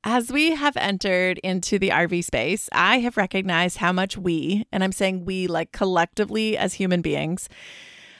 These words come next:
define ourselves based on where we are located. Many full-time R Vers or those seeking a nomadic lifestyle aren't defined by a space, location, or home.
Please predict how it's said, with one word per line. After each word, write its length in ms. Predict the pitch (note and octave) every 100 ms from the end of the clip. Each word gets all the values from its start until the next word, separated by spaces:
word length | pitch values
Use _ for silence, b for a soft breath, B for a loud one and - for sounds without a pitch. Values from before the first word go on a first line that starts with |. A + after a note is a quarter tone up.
| B
define 540 | A3 A3+ - A#3+ D4 F#4+
ourselves 840 | F#4+ - A3 G3 G3+ G#3+ - - - - F#3
based 400 | F3+ G#3+ - -
on 240 | G#3+ G#3 G3
where 240 | E3 E3+
we 160 | F3+ G3
are 140 | G3+
located. 760 | G#3 A3+ - D3+ - - - F#3+ _ _ _ _ _ A3
Many 360 | F#3 F#3 A3
full-time 580 | A3 G#3+ G3+ G#3 G#3 G#3+
R 200 | - G#3
Vers 440 | F#3+ E3 D#3+ F#3+
or 120 | G3 F3+
those 240 | F3 F3+
seeking 500 | - F#3+ G3+ F#3+ F#3+ -
a 180 | F#3
nomadic 540 | F#3 F3 E3+ D3+ D#3+ -
lifestyle 720 | D#4+ - G#3+ E3 E3+ G3 -
aren't 260 | F#3 G#3+ -
defined 600 | C4+ - G#3 G3 G#3 G3+
by 140 | F#3+
a 140 | F#3+ F#3+
space, 580 | - - E3 F#3+ - -
location, 640 | G3 - E3+ - F3 F3+
or 120 | - E3+
home. 580 | - G#3+ F3+ - -